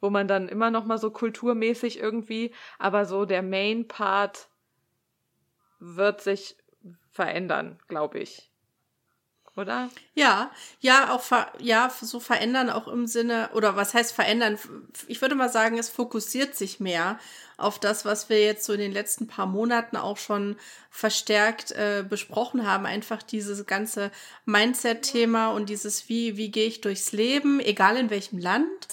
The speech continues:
Speaker 2: Das Auswandern verändert einen ja zwar als Person, aber egal, ob man jetzt in einem anderen Land lebt oder nicht, gibt ja immer irgendwelche äußeren Faktoren, die halt das Leben beeinflussen und verändern.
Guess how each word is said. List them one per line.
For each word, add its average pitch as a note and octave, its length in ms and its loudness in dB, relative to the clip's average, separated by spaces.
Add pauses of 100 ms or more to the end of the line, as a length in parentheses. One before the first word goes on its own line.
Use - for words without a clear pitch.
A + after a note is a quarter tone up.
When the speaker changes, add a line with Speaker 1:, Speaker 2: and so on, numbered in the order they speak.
Speaker 2:
Das G3+ 180 -4
Auswandern A#3+ 640 0
verändert B3 680 0
einen G#3+ 280 0
ja G3+ 160 -2
zwar G#3 300 2
als G#3 300 -4
Person, A#3+ 640 0
aber G#3 460 4 (300)
egal, A3 360 4
ob A3+ 160 0
man A3 120 -2
jetzt A3 180 -2
in A3+ 80 0
einem A3 100 -2
anderen G3 320 -2
Land A#3+ 280 0
lebt A#3+ 240 2
oder G#3+ 180 2
nicht, A#3+ 220 0
gibt A#3 220 -4
ja A3+ 80 0
immer A#3 200 -2
irgendwelche G#3 760 -2
äußeren A3 400 0
Faktoren, G#3+ 600 -2
die G3 160 -4
halt F#3 220 -4
das F#3+ 180 -6
Leben G#3 240 -2
beeinflussen G#3 640 0
und G3+ 160 -6
verändern. G#3 600 0